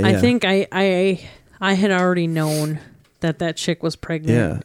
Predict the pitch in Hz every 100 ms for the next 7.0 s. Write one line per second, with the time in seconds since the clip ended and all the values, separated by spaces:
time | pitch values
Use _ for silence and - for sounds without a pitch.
0 | - 131 135 143 147 139 160 147 123 117
1 | 151 127 110 104 - 120 113 - - 123
2 | 110 107 104 - 120 104 101 98 95 -
3 | _ 101 98 95 - - 113 107 101 104
4 | 104 98 95 98 - - - 104 98 101
5 | - 104 101 95 104 104 104 98 98 98
6 | 101 98 95 - 190 170 165 104 226 -